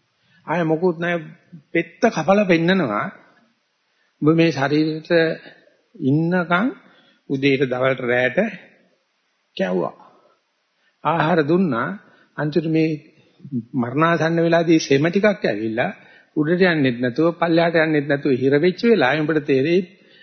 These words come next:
ලෝකේ රස පිළිබඳව පළවෙනි පාඩමත් ඕකයි, අන්තිම පාඩමත් ඔච්චරයි. ඔබ මෙතෙක් කල් අනේ මගේ පුතා, අනේ මගේ දුව කියලා මූණි කටේ තියාගෙන ඉබේ ඉබේ හිටියා. ඔවුන් එක එකත් ඔබ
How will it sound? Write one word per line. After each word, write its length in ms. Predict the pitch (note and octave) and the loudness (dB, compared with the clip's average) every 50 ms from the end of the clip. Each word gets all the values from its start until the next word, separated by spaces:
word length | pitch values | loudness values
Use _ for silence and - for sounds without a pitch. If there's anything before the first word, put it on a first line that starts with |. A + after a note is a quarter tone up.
| - _ _ _ | -20 _ _ _
ලෝකේ 420 | D#3 C#3 C3+ D3+ D#3+ D3+ - D#3+ D3 | 2 4 4 4 2 2 0 0 2
රස 200 | C3+ C3 B2+ C3+ | 2 0 0 -2
පිළිබඳව 540 | D3+ D3+ D#3+ D#3 D3+ C#3+ C3+ C3 C3+ C#3 C#3 C3 | -2 -2 0 0 0 0 0 0 2 0 0 0
පළවෙනි 400 | - C3 B2+ C3+ C#3 D3 E3 F3+ | -2 -4 -2 0 0 0 0 0
පාඩමත් 500 | F#3 F3+ F3 D#3 C#3+ C3 B2+ B2 - - | -2 -2 -2 0 0 -2 -2 -4 -4 -6
ඕකයි, 440 | A2 A#2 A#2+ A#2+ C3 B2+ B2+ B2+ C3+ C3+ - - - - _ | -4 -4 -4 -4 -4 -2 -2 -2 -4 -6 -10 -20 -20 -20 _
අන්තිම 360 | - C3+ C3+ C3 B2+ D3+ D#3 D3+ | -4 -2 -2 -2 0 0 -2 0
පාඩමත් 460 | D3 D3 C3 B2+ A#2 A#2 C3 C#3 - | 0 -2 -4 -2 -4 -6 -6 -6 -8
ඔච්චරයි. 460 | - - - _ - - - - _ _ _ _ _ _ _ _ _ _ _ _ _ _ _ _ _ _ _ _ _ _ _ _ _ _ _ | -14 -16 -14 _ -18 -18 -18 -20 _ _ _ _ _ _ _ _ _ _ _ _ _ _ _ _ _ _ _ _ _ _ _ _ _ _ _
ඔබ 120 | D#3+ E3 D#3+ | 0 2 2
මෙතෙක් 340 | D#3 C#3+ C3+ D#3+ D#3+ D#3+ | 2 2 2 2 0 0
කල් 240 | - D#3+ E3+ F3 F3 | 0 0 0 2 2
අනේ 360 | E3 D3 C#3+ D3 D#3+ D#3+ E3+ F3 | 0 2 2 4 4 4 2 2
මගේ 360 | E3+ E3 D#3 D3+ D#3 D#3 D3+ | 0 0 -2 0 2 0 0
පුතා, 320 | C#3+ D3+ D3 C#3 E3 D#3 D#3 | 0 -2 -2 0 0 0 0
අනේ 320 | D3+ D3+ D3+ D#3+ E3 E3+ E3+ E3+ | 0 0 0 0 0 2 0 0
මගේ 340 | E3+ E3 E3 D#3+ E3 D#3+ D#3+ | 0 0 0 0 0 0 0
දුව 200 | D3 D#3 E3 D#3+ D3+ | 0 0 0 0 0
කියලා 280 | C#3+ D#3+ D#3 E3 F3+ | -2 -4 -4 -2 -4
මූණි 280 | E3+ D#3+ D#3+ E3 E3 D#3+ | -2 -2 -2 -2 -2 -2
කටේ 320 | - E3+ D#3+ - D#3+ D3+ | -4 -8 -6 -4 -4 -6
තියාගෙන 280 | C#3+ D3 D#3+ D#3 D#3+ D#3 | -2 -2 -4 -4 -2 -2
ඉබේ 240 | C#3+ C3+ C3+ D3+ D#3+ | -2 0 0 0 0
ඉබේ 200 | D#3+ D#3 D3 A#2 | 0 0 -2 -2
හිටියා. 480 | B2 C#3+ C#3+ - A#3 G3 B2 F2+ G#2 - - _ _ _ _ _ _ _ _ _ - | -2 -4 -2 0 0 0 0 -2 -6 -12 -16 _ _ _ _ _ _ _ _ _ 2
ඔවුන් 180 | D#3 E3 E3 | 2 2 2
එක 160 | D3+ C#3+ C#3 D#3+ | 0 0 0 -2
එකත් 300 | D#3+ D3 D#3+ D3 C3+ - | 0 0 -2 -4 -2 -2
ඔබ 100 | D3+ | -2